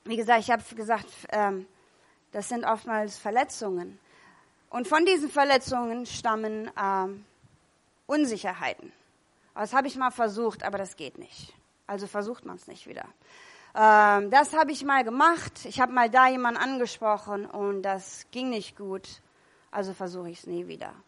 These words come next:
Ähm, ich habe das und das erfahren. Und man zieht sich zurück und man versucht nichts mehr. Und man steht da nur noch. Das Problem ist manchmal, wir gucken uns den Elefant an und sagen, ja, geh doch, mach doch was, du kannst es doch.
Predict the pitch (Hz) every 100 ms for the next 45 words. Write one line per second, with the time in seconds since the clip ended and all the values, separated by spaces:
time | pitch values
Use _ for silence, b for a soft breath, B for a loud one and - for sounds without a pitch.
0 | b b b b - 190 190 190 185 180
1 | 185 - - 240 277 277 269 262 247 233
2 | 220 - b b b b b - 285 302
3 | 285 254 247 220 - 233 208 202 180 180
4 | 202 _ b b b - 220 208 202 359
5 | 359 381 339 - 330 277 269 269 - 233
6 | 226 220 - 220 214 269 254 - - -
7 | - 202 185 - - 156 135 - 196 196
8 | 190 - 214 208 180 180 - 57 - -
9 | _ _ _ b b b b b 254 254
10 | - 294 339 427 427 277 277 302 302 254
11 | 208 208 339 - 370 320 311 - 269 262
12 | 254 240 262 262 269 - 240 220 196 202
13 | 226 220 214 202 190 185 196 247 190 -
14 | 226 277 294 269 208 185 180 - 202 294
15 | 370 339 - 254 - 180 - - -